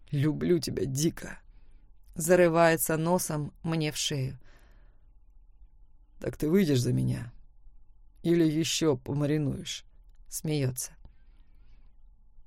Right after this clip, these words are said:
Speaker 2: «Не мешало бы». Целую его улыбку.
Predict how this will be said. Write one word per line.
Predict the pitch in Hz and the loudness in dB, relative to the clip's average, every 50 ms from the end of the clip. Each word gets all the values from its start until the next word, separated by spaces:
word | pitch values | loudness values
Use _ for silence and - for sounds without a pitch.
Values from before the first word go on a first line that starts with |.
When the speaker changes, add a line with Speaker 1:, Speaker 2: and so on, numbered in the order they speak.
| - | -4
Speaker 2:
«Не | - 208 214 202 202 | 0 2 4 4 4
мешало | 233 269 254 - 196 170 160 165 185 | 2 2 0 0 -2 -2 -2 -4 -6
бы». | 180 196 190 - - - - - - - - - - - - - - - - - | -6 -8 -10 -12 -14 -20 -20 -20 -20 -20 -20 -20 -20 -20 -20 -20 -20 -20 -20 -10
Целую | - - - 190 180 175 180 180 208 226 233 226 233 220 | -8 0 2 4 4 6 4 4 4 6 6 4 4 4
его | 185 180 170 160 160 160 160 165 | 4 2 2 2 2 2 2 0
улыбку. | 160 147 147 139 - - - 147 151 143 | 0 -2 -4 -8 -10 -10 -10 -10 -10 -12